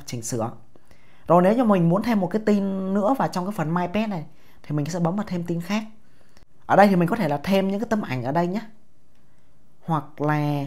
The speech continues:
mình có thể là bấm vào cái phần, à, xem thêm tin này này. Đó, rồi mình thêm, à, một số những cái ảnh mà mình thích.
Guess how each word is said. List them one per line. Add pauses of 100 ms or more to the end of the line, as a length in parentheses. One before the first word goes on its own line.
(960)
mình
có
thể
là
bấm
vào
cái
phần,
à,
xem
thêm
tin
này
này. (840)
Đó,
rồi
mình
thêm,
à,
một
số
những
cái
ảnh
mà
mình
thích.